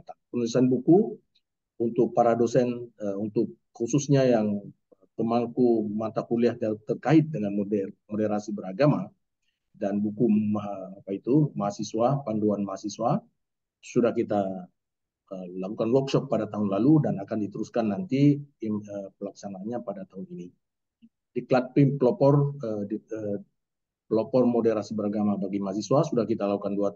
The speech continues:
dua kali, kemudian fokus group discussion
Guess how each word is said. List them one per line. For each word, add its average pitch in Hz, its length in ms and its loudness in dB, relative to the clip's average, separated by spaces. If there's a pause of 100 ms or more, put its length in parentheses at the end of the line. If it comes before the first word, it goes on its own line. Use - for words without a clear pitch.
(100)
dua 107 160 -2
kali, 117 480 0
kemudian 110 480 -2 (160)
fokus 117 320 -2
group 123 240 -2
discussion 147 640 4